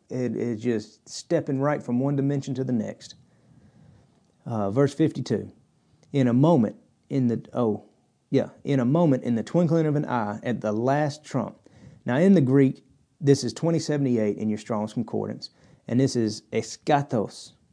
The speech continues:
and it means the farthest out.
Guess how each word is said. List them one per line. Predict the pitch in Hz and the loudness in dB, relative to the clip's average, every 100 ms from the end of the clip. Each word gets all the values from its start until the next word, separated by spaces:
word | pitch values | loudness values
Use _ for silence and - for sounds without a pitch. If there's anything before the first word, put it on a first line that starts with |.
| _ _ _ _ _ - _ - | _ _ _ _ _ -20 _ -4
and | 127 | -2
it | 123 | 0
means | 131 131 123 107 - | 0 2 2 0 -4
the | 110 | -8
farthest | - _ 156 160 151 151 143 - | -8 _ 0 2 2 0 -2 -8
out. | 117 - | -8 -8